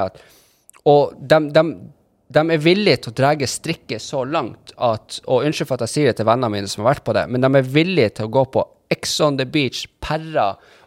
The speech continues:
pule på T V-en og styre og herje for å bli kjent for noe, for å bli anerkjent. Ikke sant? Er vi sånn i samfunn nå at vi ikke klarer å anerkjenne og sette pris på vennene våre i omkretsen, at de,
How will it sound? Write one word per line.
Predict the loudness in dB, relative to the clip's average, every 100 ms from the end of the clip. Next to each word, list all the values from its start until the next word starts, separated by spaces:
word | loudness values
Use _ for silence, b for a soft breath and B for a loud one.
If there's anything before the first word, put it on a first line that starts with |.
| _
pule | 2 4 4
på | 2 -4
T | -4
V-en | -2 -2 -4
og | -8
styre | -10 -6 -6
og |
herje | -4 -4 -6
for | -8 -12
å |
bli | -12
kjent | -10 -10 -12 -12
for | -16
noe, | -16 -16
for | -20
å | -18
bli | -18 -16
anerkjent. | -8 -6 -6 -8 -12 -14 -20 -20 b b -12
Ikke | -4
sant? | -4 -6 B B B
Er | 4 4 4
vi |
sånn | 0 0 -2 -2
i |
samfunn | -2 -4 -4 -6 -4
nå | -2 -2 -4 -10 _ _ _ _ _ -8
at | -6
vi | 0 0
ikke | 0 -4
klarer | 0 0 0
å | 0
anerkjenne | 0 0 0 -2 -2 -2 -4 B B B
og | -6
sette | -6 -6
pris | -8 -8 -4 -4 -6
på | -2 0 0 -2 b b b
vennene | 0 0 -2
våre | -6 -8 -10
i | -14 -12
omkretsen, | -14 -12 -6 -8 -8 -14
at | -6
de, | -2 -2 -2